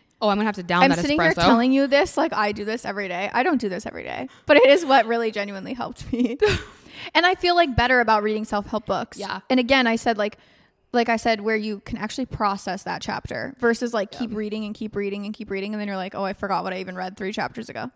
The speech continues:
Speaker 1: True. And in the morning too, I feel like I'm, like, it starts the day off right. When you read
Speaker 2: Mm-hmm.
Speaker 1: something positive and, like, motivational, you're like, "Okay, like, I
Speaker 2: Yeah.
Speaker 1: got this day."
Speaker 2: Exactly.
Speaker 1: So I do, I honestly, yeah, now that I'm getting up earlier, 'cause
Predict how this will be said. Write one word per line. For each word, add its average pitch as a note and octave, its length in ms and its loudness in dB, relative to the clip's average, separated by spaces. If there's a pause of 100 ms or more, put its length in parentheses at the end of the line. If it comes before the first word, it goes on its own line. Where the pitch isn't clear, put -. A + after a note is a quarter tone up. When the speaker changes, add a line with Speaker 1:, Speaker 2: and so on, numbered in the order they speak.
Speaker 1:
True. G3+ 240 -2
And G#3+ 120 -2
in B3 80 2
the D#4+ 60 2
morning A3 360 0
too, A3+ 140 -4
I G#3+ 100 -2
feel G3+ 120 -6
like G3 160 -6
I'm, G3+ 360 -4
like, G3+ 180 -6
it - 160 -12
starts G#3 240 -2
the G#3+ 80 -6
day E3+ 160 -2
off F3 180 -6
right. A3 260 -4
When A#3 120 -2
you A#3+ 100 2
read A3 120 2
Speaker 2:
Mm-hmm. A#3 80 0
Speaker 1:
something B3+ 220 0
positive G3+ 540 -2
and, G#3 80 0
like, F3+ 300 -4
motivational, F#3+ 640 0
you're A3 100 2
like, G3 140 0
"Okay, D4+ 280 -4
like, F#3+ 140 -6 (120)
I - 40 2
Speaker 2:
Yeah. A3+ 100 4
Speaker 1:
got F4 200 -4
this F#3+ 200 -6
day." D#3 280 -8 (140)
Speaker 2:
Exactly. A3+ 380 -4
Speaker 1:
So A#3 80 2
I A3 80 4
do, G#3 340 0
I A#3 220 0 (160)
honestly, D#4+ 340 0
yeah, A#3+ 160 0
now G#3 140 0
that C4+ 100 0
I'm E4 60 -4
getting D4 180 -2
up C4 120 -4
earlier, G#3+ 300 0
'cause G#3 160 -8